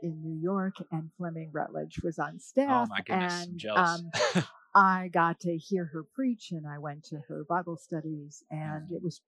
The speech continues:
Speaker 1: it was transformative for me. So
Speaker 2: Mm-hmm.
Speaker 1: I just love the fact that, um, all these years later,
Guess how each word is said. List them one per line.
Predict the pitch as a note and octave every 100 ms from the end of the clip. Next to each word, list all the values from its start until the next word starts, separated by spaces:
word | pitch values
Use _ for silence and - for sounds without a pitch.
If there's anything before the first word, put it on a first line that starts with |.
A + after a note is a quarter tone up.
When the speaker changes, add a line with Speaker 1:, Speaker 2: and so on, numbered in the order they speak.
| _ -
Speaker 1:
it |
was | G#3+ -
transformative | F3+ E3 - - D3+ D3 - D3
for | C#3+ B2+
me. | C3 C3+
So | G3+ F3
Speaker 2:
Mm-hmm. | D#3
Speaker 1:
I |
just | F3 G3+ -
love | G#3+ G3+
the | F#3 E3
fact | D3 D3 - -
that, | C#3+ C#3 _ - -
um, | D#3 D3+ - - _
all | E3
these | F3 E3 E3+
years | D#3 -
later, | D#3 D#3 D3+